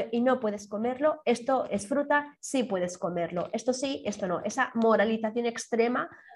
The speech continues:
de los alimentos que lleva a, a la, a la mentalidad dicotómica de que o es sano y lo puedo comer o no es sano y no lo puedo comer, esa carga que ya vamos creando al propio niño o niña en base a esa, a ese, a ese etiquetaje de los alimentos.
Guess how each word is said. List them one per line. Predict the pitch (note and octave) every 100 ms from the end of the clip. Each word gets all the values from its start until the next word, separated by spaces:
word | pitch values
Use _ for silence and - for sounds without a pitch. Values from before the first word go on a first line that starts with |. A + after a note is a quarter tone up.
| -
de | G3+
los | G3 G3+
alimentos | G#3 G#3 G#3+ A#3 B3+
que | - G#3+ G3+ -
lleva | - F#3 G3 A3+ A#3 G#3+
a, | G3 F3+ F3+ E3+ E3+ E3
a | F#3+
la, | F#3 E3+ E3 E3 E3
a |
la | F3 E3+
mentalidad | F3 F3 F3 F#3
dicotómica | G#3 A3 G3+ G3+ A3+ A3
de | G3 F#3+
que | - F3+ F3
o | F#3+
es | F#3+
sano | A3 G#3 G#3
y |
lo | G3+
puedo | G3+ G3+
comer | G3+ G3 A#3
o | - F#3+
no | F#3+
es | G3+
sano | G#3 G#3 -
y | F#3
no |
lo | G3+ A3+
puedo | G3+ G#3+
comer, | G#3+ F#3+ G#3+ D4 - - -
esa | - G3 G#3
carga | A3 G#3 A3 A#3
que | A#3 F#3+
ya | G3
vamos | G#3 B3 B3+
creando | - A#3+ A3
al | G#3
propio | G3+ G#3 A3+
niño | A3+ G#3+ G#3 F#3+ F#3
o | G3
niña | F#3+ G#3+ B3+ C4
en | G3
base | G3 F#3 G3+
a | F3+
esa, | F#3 G#3 G3+ F#3 - _ _ _ -
a | F#3
ese, | G3 A3 A3 G#3
a | F3
ese | F3+
etiquetaje | G#3 G#3+ G#3 F3+ -
de | G3
los | F#3+ F#3
alimentos. | F3+ F#3 F#3 G3+ A3 D#4 -